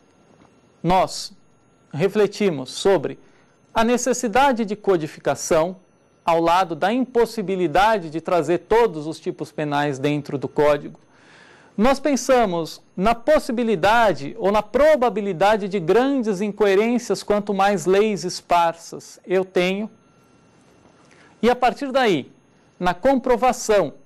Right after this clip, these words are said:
de que existem questões a dirimir em conflitos de norma por conta, principalmente, da, da contradição que há, ou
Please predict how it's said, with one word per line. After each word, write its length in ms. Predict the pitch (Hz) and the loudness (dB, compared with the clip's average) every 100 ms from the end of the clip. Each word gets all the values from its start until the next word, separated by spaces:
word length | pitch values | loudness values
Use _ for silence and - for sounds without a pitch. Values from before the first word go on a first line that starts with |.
| _ _ - | _ _ -12
de 200 | 151 208 | -8 -8
que 420 | - 202 143 - - _ _ _ - | -2 0 0 -2 -18 _ _ _ -6
existem 760 | 143 123 170 185 - 202 202 - _ - | -4 0 0 0 -2 -4 -4 -12 _ -6
questões 880 | 151 - - 156 165 190 - - - _ _ _ _ - | -4 -4 -4 0 0 -2 -8 -14 -18 _ _ _ _ -2
a 280 | 175 185 - - | 0 2 -2 -10
dirimir 720 | 165 180 180 156 147 185 185 - | -10 -6 -4 -2 -2 -2 -4 -8
em 120 | 190 | -4
conflitos 600 | 226 214 185 175 170 151 | -2 -2 0 -2 0 -2
de 100 | 196 | 0
norma 460 | 170 170 185 214 - _ _ _ - | 4 4 2 -4 -10 _ _ _ -2
por 140 | 285 | -2
conta, 460 | 233 254 220 160 147 | 2 2 2 0 -4
principalmente, 1080 | - 262 262 226 240 214 190 220 233 254 240 - _ _ _ 160 | -2 0 0 0 0 2 2 0 -2 -4 -8 -10 _ _ _ -2
da, 360 | 180 180 131 - _ _ _ _ _ _ _ _ _ _ _ _ _ _ _ - | 2 2 0 -8 _ _ _ _ _ _ _ _ _ _ _ _ _ _ _ -8
da 380 | 156 196 180 - - _ _ _ _ _ - - | 0 2 2 -2 -14 _ _ _ _ _ -20 -2
contradição 880 | 330 320 269 220 226 - 175 139 135 _ | 2 2 2 0 -2 0 0 0 -8 _
que 160 | - 220 | -2 2
há, 160 | 151 - | 2 0
ou 220 | 190 190 | -2 -2